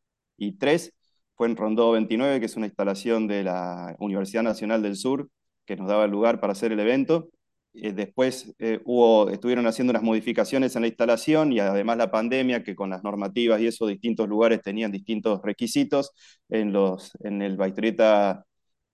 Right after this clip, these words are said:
tres, en, en el cuatro y el cinco lo hicimos en dos museos, es decir, museos municipales que tenemos acá en la ciudad, que nos dieron el espacio, y, y ahora volvemos al espacio de la universidad.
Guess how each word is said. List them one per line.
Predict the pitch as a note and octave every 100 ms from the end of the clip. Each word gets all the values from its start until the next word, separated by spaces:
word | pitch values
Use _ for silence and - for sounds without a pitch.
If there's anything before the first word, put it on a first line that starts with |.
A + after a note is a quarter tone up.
| _ -
tres, | A2+ A2+ -
en, | G2+ -
en | G#2
el | G2+
cuatro | G#2 - B2+
y |
el | A#2+
cinco | A#2+ C#3+ C3
lo |
hicimos | A#2 B2+ B2 A#2
en | A2
dos | A2+
museos, | A#2 A2+ D#3+ D3 -
es | -
decir, | F#2+ G2+ F#2+ -
museos | G2+ G2 A#2 A2 -
municipales | G#2+ G2 F#2+ A2 A2
que | G2
tenemos | G2+ G#2 -
acá | G2+ A2+
en |
la | A2
ciudad, | - A#2+ C3+
que | A2+
nos | G2
dieron | A2+ G#2+
el | G#2+
espacio, | - D3+ D#3+ F3+ - _ _ _ _ _ _
y, | - A#2 A2+ G#2+ G#2 G2+
y | G2+
ahora | A2 A2+
volvemos | A2 A2 G#2+
al | G#2+
espacio | G2+ A2 A2+ G#2
de | G2
la | G2+
universidad. | G2 G2 G2 E2